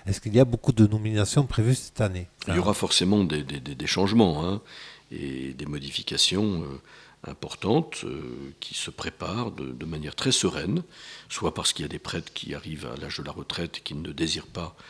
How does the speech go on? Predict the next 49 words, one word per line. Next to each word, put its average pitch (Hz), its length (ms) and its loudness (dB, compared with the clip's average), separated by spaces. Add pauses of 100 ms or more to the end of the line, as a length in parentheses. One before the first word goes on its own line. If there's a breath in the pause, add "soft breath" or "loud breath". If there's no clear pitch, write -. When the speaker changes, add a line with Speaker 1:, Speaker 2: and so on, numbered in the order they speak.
(280 loud breath)
Speaker 2:
euh, - 60 -12
continuer 78 500 -2
un 69 40 -6
ministère, 67 640 -6
euh, - 420 -12 (160)
proprement - 520 -10 (280)
curial, 131 540 0 (520 loud breath)
euh, 69 280 -6
soit - 320 0
parce - 200 0
qu'il - 180 -8
y 85 80 -4
a 85 80 -2
des, 71 200 -6
des, 71 240 -6 (260)
des, 80 240 -6 (180)
donc 90 200 0
du 82 140 -8
coup - 200 -2
des, 85 260 -8 (420 loud breath)
un, 65 120 -8 (220)
un - 140 -8
jeu 87 220 -2
de 71 120 -6
chaises 85 280 0
musicales 76 560 -4
qui - 240 -10 (120)
peut - 140 -8 (200)
aussi, - 420 0
euh, 67 140 -8 (520 loud breath)
euh, 62 280 -12
avoir 80 300 -4
lieu. 107 380 2 (260 loud breath)
En - 80 -6
tout - 120 -4
cas, 117 160 10
les, 92 160 4
les 82 120 -2
choses - 240 2
se - 120 2
préparent 87 340 -4
sereinement, 76 400 2
elles 117 60 4
ne - 40 2
sont - 120 -2
pas - 120 -8
encore - 220 -6
complètement 107 440 -4
abouties, 87 480 -4